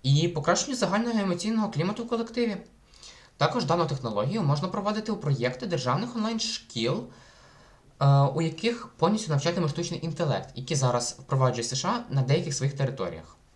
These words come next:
Підсумовуючи, у ході виконання наукової роботи було досліджено методи розпізнавання емоцій та стресу за виразами обличчя, вивчено бібліотеки OpenCV, Deepface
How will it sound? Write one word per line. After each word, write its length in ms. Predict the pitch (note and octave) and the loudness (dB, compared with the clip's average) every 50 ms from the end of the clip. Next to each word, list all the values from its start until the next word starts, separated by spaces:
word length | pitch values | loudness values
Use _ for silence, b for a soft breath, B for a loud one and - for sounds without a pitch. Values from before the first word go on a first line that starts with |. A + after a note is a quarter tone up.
| _ _ _ _ _ _ _ _ _ _ _ - - _ _ _ B B B B B B B B B B B B B B - | _ _ _ _ _ _ _ _ _ _ _ -20 -20 _ _ _ B B B B B B B B B B B B B B -4
Підсумовуючи, 680 | A3 A3+ - - B3 F#3 D3+ C3+ B2 A#2+ A#2+ A#2+ A#2 | -4 -2 0 0 2 4 4 4 2 0 -2 -6 -6
у 140 | - D3 C#3+ | -6 -4 0
ході 320 | - F#3 G3+ F#3+ G3 E3+ | 2 2 2 2 2 0
виконання 540 | B2+ C3 C3+ C3+ - D3 D3 C#3+ C#3 C3+ C3 | 0 0 -2 -2 0 2 2 4 4 4 4
наукової 420 | B2+ C3 C3+ - B2 A2 G#2+ G#2+ | 4 2 2 0 -2 -2 -2 -8
роботи 440 | - - - F2+ F2 - - - - - B2+ | -10 -10 -8 -10 -10 -8 -6 -8 -8 -4 -2
було 200 | D3 D#3 D#3 C#3+ | 0 2 4 4
досліджено 540 | C3+ C3 - B2+ A2+ G#2+ G#2+ G2+ F#2+ - - - | 2 2 0 -2 -4 -4 -6 -8 -10 -10 -10 -6
методи 440 | B2+ F3+ F#3 F3 C#3+ B2+ - B2 B2 | -4 -4 -2 -2 -4 -2 -2 -4 -4
розпізнавання 640 | A#2+ - - B2 A#2 B2 B2+ C#3 D#3 E3+ E3 C3 - | -4 -6 -6 -6 -4 0 0 2 2 2 0 -2 -4
емоцій 400 | A2+ A2 G#2+ B2+ E3+ F#3 - - | -4 -6 -4 -4 -4 -4 -4 -6
та 100 | C3+ A#2 | -8 -8
стресу 300 | A2+ - A#2+ D#3 D#3 D#3+ | -6 -4 -2 -2 -2 -2
за 100 | - G#2 | -4 -6
виразами 460 | F#2+ G2 A2+ C#3 D3 - G3+ G#3 A3 A3 | -4 -4 -4 -4 -4 -2 -2 -2 0 0
обличчя, 460 | F#3 F3 C#3 A#2 A2+ - - - - - - B B B B B B B B B B B B B | -2 -2 -2 -2 -4 -4 -10 -12 -14 -18 -20 B B B B B B B B B B B B B
вивчено 460 | B G2 A2+ C3+ - - - A#3 G3 D3 | B 0 0 0 0 0 -2 -2 0 0
бібліотеки 580 | B2+ A2 A2 A2+ A2 - - B2 B2 - - | 0 0 0 -2 -2 0 0 -4 -2 -4 -6
OpenCV, 680 | - C#3 C3 - C3 A#2+ - - B2+ C3+ G3 G3+ - C#3+ | -4 -4 -2 0 0 -2 -2 -2 -4 -4 -4 -4 -4 -6
Deepface 440 | - - - C3 F3+ F#3 - - | -6 -2 0 0 0 0 -2 -6